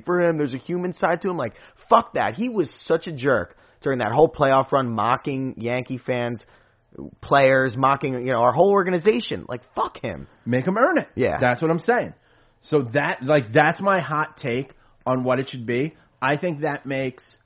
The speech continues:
Speaker 2: everyone who thinks one year is not enough happier.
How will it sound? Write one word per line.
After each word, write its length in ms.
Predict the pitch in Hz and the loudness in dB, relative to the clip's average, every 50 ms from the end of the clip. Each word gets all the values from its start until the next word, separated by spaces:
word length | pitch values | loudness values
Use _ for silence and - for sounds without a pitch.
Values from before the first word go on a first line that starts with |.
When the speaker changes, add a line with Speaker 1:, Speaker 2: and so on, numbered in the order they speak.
| _ _ _ _ _ _ _ _ - | _ _ _ _ _ _ _ _ -6
Speaker 2:
everyone 800 | - 135 135 143 165 175 175 170 175 175 170 175 175 180 185 - _ _ _ _ _ _ _ _ _ _ _ _ | -4 -4 -4 -2 -4 -4 -4 -4 -4 -2 -2 -2 -4 -6 -8 -12 _ _ _ _ _ _ _ _ _ _ _ _
who 160 | _ 147 143 131 | _ -2 0 0
thinks 240 | 143 135 113 - | 0 -2 -2 -4
one 300 | 107 107 113 123 135 147 | -6 -4 -2 -2 0 0
year 380 | 147 139 135 135 131 135 139 - - | 0 0 0 2 0 0 0 -2 -6
is 160 | 107 104 101 | -10 -10 -8
not 260 | 107 107 104 110 117 | -6 -6 -4 -4 -4
enough 320 | 127 120 113 104 107 110 - _ _ _ _ _ _ _ _ _ _ | -4 -4 -4 -4 -4 -6 -8 _ _ _ _ _ _ _ _ _ _
happier. 600 | - - 123 113 101 - 110 101 101 110 135 - | -12 -8 -6 -6 -6 -6 -6 -6 -4 -6 -6 -8